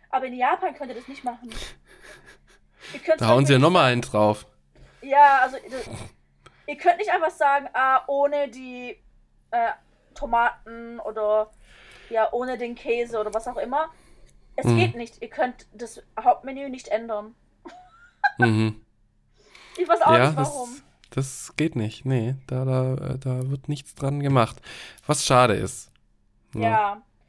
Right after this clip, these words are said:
Speaker 1: Aber was ich eigentlich auch verstehen kann, weil ich denk, die tun, die Kosten so berechnen, wie viele Zutaten sie für jedes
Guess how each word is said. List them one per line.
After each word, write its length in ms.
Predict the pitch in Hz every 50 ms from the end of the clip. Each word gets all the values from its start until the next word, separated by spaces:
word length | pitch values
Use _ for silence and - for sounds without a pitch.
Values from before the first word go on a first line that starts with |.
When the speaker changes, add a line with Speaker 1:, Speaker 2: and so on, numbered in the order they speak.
| _ _ - -
Speaker 1:
Aber 120 | 269 262
was 140 | 302 - -
ich 100 | 320 294
eigentlich 200 | 320 349 359 339
auch 80 | 294 -
verstehen 400 | 277 269 - - 294 285 294 294
kann, 240 | - 285 233 240 226
weil 200 | 233 226 226 226
ich 140 | 240 -
denk, 220 | - 262 254 247 - _ _ _ _ _ _ -
die 100 | 269 208
tun, 360 | - - 294 285 277 269 240 - _ -
die 140 | 226 247
Kosten 460 | - - - 320 349 339 - - 269 247
so 140 | 240 294
berechnen, 560 | 254 285 233 233 285 285 - - 277 254 240 214
wie 80 | 247
viele 600 | 240 - - 269 262 254 254 247 247 247 247 240 - _ _ _ - _ _ _ _ - - _ _ _ _ _ _ _ _ _ _ -
Zutaten 520 | - - 294 285 - 320 - - - 254
sie 140 | 220 247 247
für 100 | - 269
jedes 300 | 240 226 240 254 247